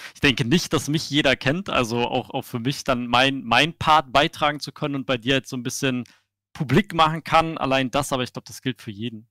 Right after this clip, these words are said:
Also jeden, der hier was erzählt, für den bringt das was und auch die Community.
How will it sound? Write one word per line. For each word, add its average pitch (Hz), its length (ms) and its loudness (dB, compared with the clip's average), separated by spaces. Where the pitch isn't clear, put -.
Also 110 200 -10
jeden, 131 320 -2
der 127 160 2
hier 123 120 -2
was 123 160 -2
erzählt, 135 420 -4
für - 100 -14
den 117 180 -6
bringt 123 240 -6
das 139 180 -4
was 135 200 0
und 123 60 -10
auch 123 120 -8
die - 120 -18
Community. 123 600 -6